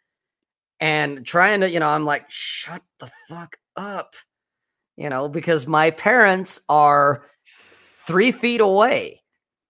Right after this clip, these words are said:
And it's like, you get loud enough, they're going to hear this if they're not already listening and pretending not to hear. We get done, go to bed,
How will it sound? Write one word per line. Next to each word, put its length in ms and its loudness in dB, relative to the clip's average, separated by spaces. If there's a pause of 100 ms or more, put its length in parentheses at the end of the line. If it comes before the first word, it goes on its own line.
(460)
And 140 -2
it's 140 -4
like, 380 -4 (440)
you 240 -8
get 420 -2
loud 340 6
enough, 580 -2
they're 320 2
going 640 4
to 120 2
hear 280 0
this 260 -4
if 180 -2
they're 140 4
not 280 6
already 340 4
listening 760 -4
and 200 -8
pretending 720 -4
not 320 -6
to 80 -8
hear. 280 -12 (1500)
We 200 2
get 260 2
done, 640 -4
go 220 -2
to 80 0
bed, 480 -8